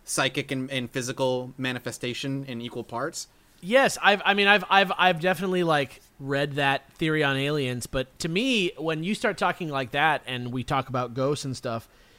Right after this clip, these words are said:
Speaker 2: sometimes when you, you know, go down the rabbit holes of this line of thinking,
Speaker 1: Mm-hmm.
Speaker 2: it's like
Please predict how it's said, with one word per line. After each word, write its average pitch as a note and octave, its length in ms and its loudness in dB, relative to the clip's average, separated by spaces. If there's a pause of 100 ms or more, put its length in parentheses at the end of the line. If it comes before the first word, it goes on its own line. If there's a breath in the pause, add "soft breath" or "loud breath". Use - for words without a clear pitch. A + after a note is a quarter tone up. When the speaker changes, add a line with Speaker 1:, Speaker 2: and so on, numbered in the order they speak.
(360 soft breath)
Speaker 2:
sometimes A3+ 520 4
when E3+ 140 0
you, D3 400 -2 (800)
you G3 100 -4
know, C#3+ 120 0
go D3 160 0
down D3 180 2
the C#3 100 0
rabbit C3 300 2
holes C3 320 0
of A2+ 80 -6
this B2 220 -4
line A#2+ 240 0
of A2+ 160 -4
thinking, A#2 540 -6 (220)
Speaker 1:
Mm-hmm. C#3 200 -2
Speaker 2:
it's A#2 120 -6
like A2 140 -8